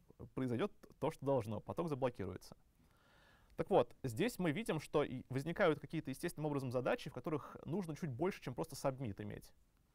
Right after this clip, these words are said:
Ну, в некоторых задачах хочется, скажем, получить из функции результат. Мы хотим запустить ее в пуле, асинхронно, как говорят, но при этом получить ответ из нее.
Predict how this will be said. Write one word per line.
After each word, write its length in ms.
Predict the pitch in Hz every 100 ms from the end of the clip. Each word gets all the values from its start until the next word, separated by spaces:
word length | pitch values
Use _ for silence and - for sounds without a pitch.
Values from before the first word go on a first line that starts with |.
| _ _ _ _ _ _ _ -
Ну, 120 | 127
в 80 | 123
некоторых 320 | 208 - 160
задачах 320 | 147 170 143
хочется, 340 | - 175 - -
скажем, 340 | - 147 127
получить 400 | - 123 208 - -
из 160 | 131
функции 380 | - 170 202 -
результат. 460 | 139 147 151 - - - _ _ _ -
Мы 80 |
хотим 340 | 135 196 156 113
запустить 400 | 131 - - -
ее 80 | 123
в 80 |
пуле, 420 | - 123 139 233 220
асинхронно, 640 | 139 - 113 - 190 202
как 160 | - 113
говорят, 400 | 107 107 101 98 - _ _ _ _ _
но 120 | 123
при 160 | 120 185
этом 160 | 233 139
получить 300 | 131 120 101
ответ 220 | - 117
из 100 | 101
нее. 220 | 98 -